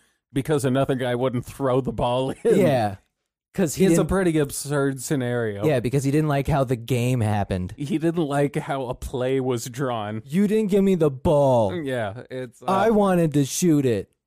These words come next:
Speaker 1: it's, it's very
Speaker 2: It's childish,
Speaker 1: childish,
Speaker 2: which is
Speaker 1: yeah.
Speaker 2: probably why Michael's the goat, because he's childish.
Speaker 1: Yeah, he, he had that child pettiness to him.
Speaker 2: But I do feel so happy for Tony that he finally got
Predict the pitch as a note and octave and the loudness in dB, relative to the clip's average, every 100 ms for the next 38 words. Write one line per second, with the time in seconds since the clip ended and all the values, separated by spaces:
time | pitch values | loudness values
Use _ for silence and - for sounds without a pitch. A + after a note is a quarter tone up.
0 | - - C3+ B2+ A2+ F#2+ C3 A#2 B2+ B2+ | -20 -8 -6 -6 -6 -6 -6 -6 -10 -4
1 | C#3+ D3 C#3+ B2+ A#2+ A#2 - _ - D3 | -2 0 -2 -2 -4 -6 -10 _ -6 -4
2 | - - D#3 F3 C#3+ B2 G#2 F#2 G2 - | -4 -6 -2 2 2 2 0 -2 -8 -4
3 | C#3+ F3+ F#3 - G#3 G#3+ G3+ F#3 E3+ E3 | 2 2 2 0 2 4 4 4 2 2
4 | D#3+ E3 D3 D3 B2+ F#3+ E3 - C3 C#3 | 0 -2 -2 -4 0 2 2 -2 -4 -2
5 | B2+ D3 - - F3+ D3+ G#2+ E2+ - - | -4 -6 -4 -2 0 0 -2 -8 -12 -8
6 | A3+ G#3+ A#2 B2+ D#3 C#3 C#3+ D3+ C#3 _ | -4 -4 -6 -6 -4 -2 -2 -2 -4 _
7 | _ - C#3+ D3 - _ _ - C3 G2+ | _ -12 -6 -6 -8 _ _ -6 -6 -8
8 | - B2 C3 C#3+ C#3+ A#2 - D3 D3 B2+ | -10 -4 -2 0 0 -2 -8 -8 -4 -4
9 | G#2+ G2+ - - B2+ G2+ F#2+ _ _ _ | -4 -6 -10 -8 -6 -6 -10 _ _ _
10 | _ _ _ _ _ _ _ _ _ _ | _ _ _ _ _ _ _ _ _ _
11 | - D#3 D3+ D3 A3 G#3+ - F3 D#3+ C#3 | 0 2 2 0 -2 -2 0 0 2 -2
12 | G2+ _ _ _ - D3 B2+ B2 A#2 A#2 | -8 _ _ _ -4 0 0 0 0 -4
13 | - G#2 A#2+ A2+ G#2 G2+ G2 F#2+ A#2 A2+ | -4 -6 -4 -4 -2 -2 -4 -6 -6 -4
14 | G#2+ G2 G2+ F#2+ F2 | -4 -4 -2 -2 -4